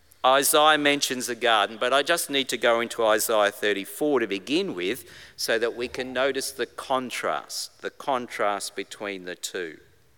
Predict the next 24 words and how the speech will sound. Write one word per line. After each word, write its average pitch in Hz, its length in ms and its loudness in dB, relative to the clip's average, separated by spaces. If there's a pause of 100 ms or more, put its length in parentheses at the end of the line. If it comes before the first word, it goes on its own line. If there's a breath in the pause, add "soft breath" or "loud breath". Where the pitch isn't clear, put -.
(1400 loud breath)
The 123 100 -6
first 220 380 4
few 214 300 0
chapters 107 540 0
of, 107 280 -4 (140)
uh, 98 240 0 (100)
uh, 123 80 2
f-, 120 360 -4
first 147 260 2
few 110 160 -4
verses 123 500 0
of 98 160 -4
chapter 135 380 0
thirty-four 110 1000 -6 (760 soft breath)
emphasize 156 760 2
this - 240 -4
great 196 400 0
destruction 139 1120 -2
that 104 220 -2
will 120 120 -2
come 139 360 -2
upon 120 400 -2
the 104 200 0
earth. 104 540 0